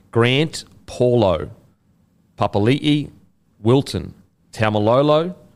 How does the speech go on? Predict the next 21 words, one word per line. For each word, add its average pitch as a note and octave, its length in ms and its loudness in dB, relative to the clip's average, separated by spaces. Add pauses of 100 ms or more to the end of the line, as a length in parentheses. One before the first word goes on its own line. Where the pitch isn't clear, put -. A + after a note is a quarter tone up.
(500)
Um, F#2 680 0 (640)
then G#2 140 0
I G#2 40 0
went G2+ 200 0
Reynolds B2+ 300 0
at A2 60 -12
fourteen, A2 600 0
Ben C3 160 2
Trbojevic B2+ 460 0
at - 100 -16
fifteen, E2 480 -6 (580)
uh, F2 480 0 (160)
Papali'i, B2+ 640 -2
as G#2+ 220 -2
in, F#2+ 300 0
uh, E2+ 300 0 (120)
Josh A#2 220 -2
Papali'i, A#2 760 -2
uh, F#2+ 140 -2
at F#2+ 80 -12
sixteen. D3+ 440 -4